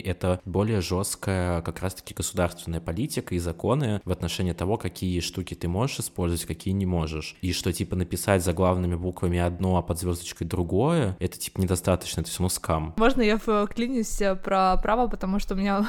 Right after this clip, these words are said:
Speaker 2: <laughs> мое любимое — это, на самом деле, антимонопольное право. Обожаю просто этот раздел и все, что связано с ограничениями в плане рекламы и так далее. Например, то, что мы говорили про, про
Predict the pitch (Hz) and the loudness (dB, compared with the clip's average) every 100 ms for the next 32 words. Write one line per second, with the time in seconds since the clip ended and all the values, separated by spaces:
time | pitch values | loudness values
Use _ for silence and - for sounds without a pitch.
0 | 240 254 - - 480 403 226 214 233 247 | 2 2 -6 -8 -6 -6 -2 6 6 6
1 | 208 269 302 226 220 202 208 202 202 196 | 4 2 2 2 0 0 2 2 0 -2
2 | - 202 202 202 196 208 190 180 196 226 | -2 -2 0 0 0 -2 -2 -2 0 2
3 | 285 220 190 180 - 185 202 196 180 185 | 2 2 0 -2 -4 -4 0 2 0 -2
4 | 185 - 185 - 202 185 190 220 262 240 | -6 -6 -10 -8 -6 -4 0 0 0 -2
5 | - 190 185 185 185 180 180 202 - - | -4 -6 -4 -4 -2 -4 -6 -10 -10 -4
6 | 190 190 190 185 185 - 190 185 190 185 | -2 -2 -2 -2 -4 -6 -8 -4 -4 -4
7 | - 190 185 185 190 185 185 185 180 185 | -4 -4 -4 -4 -4 -2 -2 -4 -6 -6
8 | 196 185 175 180 180 185 196 185 175 226 | -2 0 0 -4 -6 -8 -8 -8 -4 -2
9 | 294 220 - - - - 196 190 202 196 | 0 -2 -4 -20 -14 -8 -4 -2 -2 -4
10 | 196 196 247 269 214 196 - - 196 | -4 0 0 0 -2 -2 -8 -4 -2